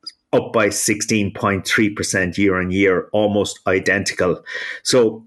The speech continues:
there is no suggestion that actually farmers' margins or the primary producer margins are increasing. So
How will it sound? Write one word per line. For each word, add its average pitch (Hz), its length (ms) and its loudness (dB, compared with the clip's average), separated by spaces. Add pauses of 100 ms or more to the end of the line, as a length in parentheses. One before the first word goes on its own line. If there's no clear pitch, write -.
there 113 280 4
is 127 320 2
no 120 360 4
suggestion 107 840 -2
that 101 120 2
actually 104 380 0
farmers' 101 800 0 (320)
margins 95 560 0
or 90 100 0
the 85 100 -2
primary 101 420 0
producer 101 480 0
margins 92 600 -2 (420)
are 95 340 2 (180)
increasing. 95 760 -2 (280)
So 104 420 0